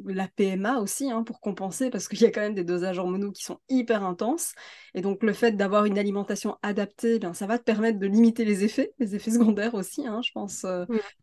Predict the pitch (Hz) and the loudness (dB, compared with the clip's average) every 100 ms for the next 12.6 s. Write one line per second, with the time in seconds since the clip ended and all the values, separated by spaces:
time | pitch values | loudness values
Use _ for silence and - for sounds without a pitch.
0 | _ 185 208 - 180 190 208 196 180 196 | _ -8 -6 -4 -4 -2 -2 -2 -2 -2
1 | 196 180 208 208 208 226 214 214 220 214 | -4 -2 -2 2 4 6 4 2 0 0
2 | 196 170 170 175 - 175 170 175 170 226 | -2 -4 -4 -6 -8 -10 -6 -6 -4 -2
3 | 269 208 185 185 185 170 - 185 214 185 | -2 -4 -4 -4 -6 -10 -8 -6 -4 -4
4 | 165 151 170 - 196 175 196 214 180 180 | -6 -10 -14 -8 -4 -4 -4 -8 -8 -6
5 | 175 170 165 180 185 _ - - - _ | -6 -10 -14 -14 -18 _ -20 -20 -20 _
6 | 226 240 - 294 285 233 247 240 190 190 | 4 4 4 0 0 2 4 4 4 0
7 | 185 156 - 233 240 247 247 - 247 - | -2 -4 0 4 4 4 -2 0 0 2
8 | 226 214 226 208 220 220 220 214 - 254 | 0 2 0 2 0 0 0 0 0 0
9 | 277 - 214 208 - 190 226 220 180 175 | 0 -2 -4 -4 -4 -4 -2 -2 -2 -2
10 | 175 220 226 202 175 214 294 - 196 - | -2 0 0 0 0 -2 0 -2 -6 -10
11 | - - - - 208 208 208 208 220 214 | -14 -16 -16 -6 0 2 4 6 8 8
12 | 220 - 214 214 214 | 6 6 6 6 0